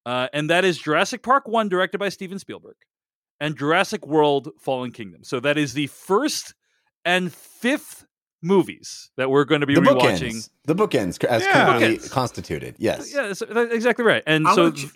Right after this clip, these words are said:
Speaker 4: I'm gonna chime in because I, obviously I'm not part of this. I have no skin in this game, but I've been doing the same thing on I O nine. You can read the articles there. I finished watching the first three,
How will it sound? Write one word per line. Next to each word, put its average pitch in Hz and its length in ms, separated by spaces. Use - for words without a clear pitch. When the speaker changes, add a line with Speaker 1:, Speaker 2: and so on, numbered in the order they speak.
Speaker 4:
I'm 196 100
gonna 254 140
chime 196 240
in 185 80
because 143 220
I, 139 200
obviously 170 320
I'm 160 80
not 151 160
part 185 180
of 180 80
this. 175 160
I 156 60
have 143 100
no 143 80
skin 170 240
in 160 80
this 147 140
game, 151 420
but 151 300
I've 190 160
been 233 100
doing 214 160
the 180 60
same 175 240
thing 160 180
on 135 220
I 135 260
O 143 80
nine. 143 400
You 131 80
can 131 160
read 127 200
the 127 80
articles 127 360
there. 135 260
I 147 80
finished 214 400
watching 160 320
the 135 60
first 160 400
three, 131 400